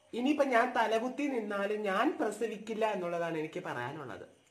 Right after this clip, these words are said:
ഈ ലോകം കീഴ്മേൽ മറിഞ്ഞാലും, അല്ലെങ്കിൽ ഇനി ദൈവം പ്രത്യക്ഷപ്പെട്ട്,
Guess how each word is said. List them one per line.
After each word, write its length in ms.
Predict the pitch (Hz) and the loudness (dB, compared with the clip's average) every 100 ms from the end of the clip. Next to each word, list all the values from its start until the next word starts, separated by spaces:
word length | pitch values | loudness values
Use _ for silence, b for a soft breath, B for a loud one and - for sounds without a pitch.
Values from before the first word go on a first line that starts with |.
| _ _ _ _ _ _ _ _ _ _ 147 | _ _ _ _ _ _ _ _ _ _ -8
ഈ 180 | 202 247 | -2 2
ലോകം 520 | 220 196 196 233 233 | 8 8 8 4 -2
കീഴ്മേൽ 420 | 208 196 202 226 | -6 -4 0 0
മറിഞ്ഞാലും, 760 | 220 170 165 185 175 151 175 - - _ _ b b b b b b - | 2 -2 -2 -2 -2 -4 -6 -12 -20 _ _ b b b b b b -4
അല്ലെങ്കിൽ 420 | 254 208 220 254 | -2 0 0 0
ഇനി 240 | 254 220 | 0 0
ദൈവം 400 | 233 214 208 240 | 0 0 2 0
പ്രത്യക്ഷപ്പെട്ട്, 960 | 240 - 226 226 247 233 226 254 320 - | -4 0 0 0 -2 -2 0 0 0 -4